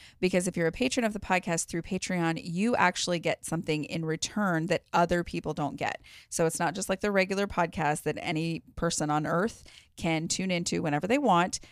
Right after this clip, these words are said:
Um, you're actually gonna get exclusive content that you're not able to get anywhere else. So I think that that's pretty cool. Um, moving on to the fifteen dollar a month tier,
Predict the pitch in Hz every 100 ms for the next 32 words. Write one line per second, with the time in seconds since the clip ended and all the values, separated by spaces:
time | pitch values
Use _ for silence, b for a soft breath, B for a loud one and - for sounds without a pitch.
0 | B - 170 170 170 170 190 180 170 156
1 | - - 165 - - 170 160 151 - -
2 | 156 165 156 151 151 160 - 247 269 294
3 | 143 - - 170 170 185 175 - - -
4 | 160 - 160 143 - B B - 190 190
5 | 185 - 202 277 320 240 226 226 - 208
6 | 190 185 196 196 - 233 254 247 196 175
7 | 170 160 160 - - 156 156